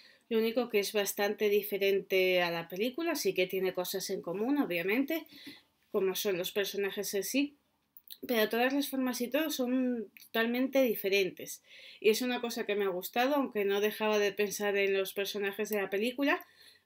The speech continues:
pero llegó un momento del libro que desconecté, dejé de pensar en la película y me centré solo en el libro, ya que, como os digo, es una historia totalmente diferente, por así decirlo.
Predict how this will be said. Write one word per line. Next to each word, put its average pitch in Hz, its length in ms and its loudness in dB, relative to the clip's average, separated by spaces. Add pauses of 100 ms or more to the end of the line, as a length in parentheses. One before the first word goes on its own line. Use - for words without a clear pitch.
(140)
pero 220 460 8
llegó 214 300 4
un 240 100 0
momento 269 480 2
del 240 220 2
libro 320 360 2
que 226 100 0
desconecté, 202 800 2
dejé 262 300 -2
de 220 140 2
pensar 226 400 -2
en 214 60 4
la 214 140 2
película 262 380 0
y - 40 2
me 190 120 0
centré 190 320 -4
solo 214 280 0
en 208 100 2
el 208 100 0
libro, 269 320 0 (460)
ya 220 220 0
que, 247 140 0
como 226 220 0
os 208 120 -4
digo, 254 240 2
es 254 160 -2
una 220 160 0
historia 233 480 0
totalmente 214 1080 2
diferente, 208 600 0
por 220 160 -4
así 208 220 0
decirlo. 170 540 -4